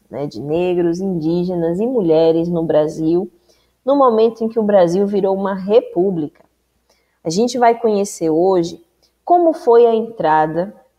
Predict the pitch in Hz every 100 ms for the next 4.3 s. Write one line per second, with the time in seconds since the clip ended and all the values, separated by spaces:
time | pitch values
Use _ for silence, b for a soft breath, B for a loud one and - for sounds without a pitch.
0 | _ _ _ _ _ 175 185 170 233 254
1 | 247 226 220 214 185 185 185 175 160 156
2 | 165 160 170 202 220 - 190 202 214 202
3 | 190 202 214 - - 160 156 170 _ _
4 | _ 127 165